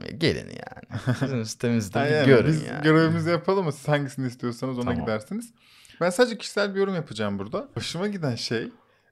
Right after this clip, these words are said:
Speaker 2: e, burada şey yapmıyorlar. "Biz size nasıl oyun yapacağınızı öğreteceğiz." demiyorlar.
Speaker 1: Kesinlikle.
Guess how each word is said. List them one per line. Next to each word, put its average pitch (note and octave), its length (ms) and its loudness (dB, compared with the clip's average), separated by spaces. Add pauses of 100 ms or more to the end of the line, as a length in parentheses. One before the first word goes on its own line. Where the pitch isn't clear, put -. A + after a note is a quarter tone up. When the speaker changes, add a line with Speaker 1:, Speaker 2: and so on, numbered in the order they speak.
(140)
Speaker 2:
e, G3 340 -4
burada C#3 180 -2
şey D#3 200 0
yapmıyorlar. B2 640 -2 (100)
"Biz A#2+ 80 -6
size C3+ 220 -2
nasıl D#3 260 -4
oyun C#3+ 360 -2
yapacağınızı C#3 760 -4
öğreteceğiz." C3 680 2
demiyorlar. A2+ 360 2
Speaker 1:
Kesinlikle. G#2 560 -12